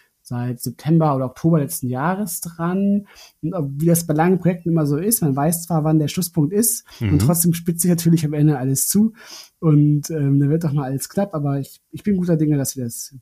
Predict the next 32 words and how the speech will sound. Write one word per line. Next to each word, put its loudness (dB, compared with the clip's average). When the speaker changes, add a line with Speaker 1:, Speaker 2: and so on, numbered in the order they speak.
Speaker 1:
gut -12
hinkriegen -8
werden. -12
Speaker 2:
Ja, -4
schön. -4
Die -2
große 0
Trendlandkarte, -2
sage -4
ich -10
da -6
immer -8
so, -8
ist -4
gefühlt, -2
ne, 2
so -8
das -4
ganz, 0
Speaker 1:
Mhm. 0
Speaker 2:
ganz 0
große -4
Big -8
Picture -4
der -2
allgemeinen 0
Wandelwelt 0
ist -4
dort -4
ersichtlich, -6
sehr -8
allgemeingültig. -4